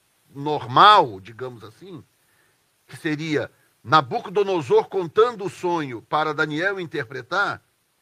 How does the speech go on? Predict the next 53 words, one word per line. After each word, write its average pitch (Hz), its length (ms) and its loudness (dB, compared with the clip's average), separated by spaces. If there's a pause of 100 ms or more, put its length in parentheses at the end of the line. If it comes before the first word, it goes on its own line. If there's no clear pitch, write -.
(160)
podia 147 240 -16
ficar 165 260 -10
aquela 185 240 -10
ponta 185 520 -14
de 180 140 -14
dúvida. 139 340 -16
"Será? 131 440 -8
Não 139 80 -12
é 160 40 -10
possível. 139 440 -16
Que 147 220 -16 (320)
interpretação 143 560 -10
mais 135 180 -14
esdrúxula 110 640 -14
é 107 60 -8
essa?" 107 220 -16 (580)
Mas 156 180 -8
não, 143 140 -4
como 117 140 -10
é - 40 -6
que - 80 -20
você 196 220 -10
vai 190 120 -6
dizer 165 260 -4
que - 120 -8
não 127 320 -4
se - 160 -10
o 151 40 -10
cara 139 320 2
diz 123 300 -14
pra 151 120 -6
você 135 240 -10
o 151 40 -12
que 175 140 -6
que 170 80 -16
você 208 380 -6
sonhou? 110 400 -14
O - 1900 -20
cara 180 220 4
vem 175 260 2
e 165 40 -10
fala, 170 220 0
"Não, 220 160 0
o 131 40 -4
que 165 100 -8
o 156 40 -6
senhor 156 260 -6
sonhou 180 400 -2
foi 233 200 -8
isso, 196 280 -10
isso 240 260 -16
e 247 80 -8
isso. 160 300 -10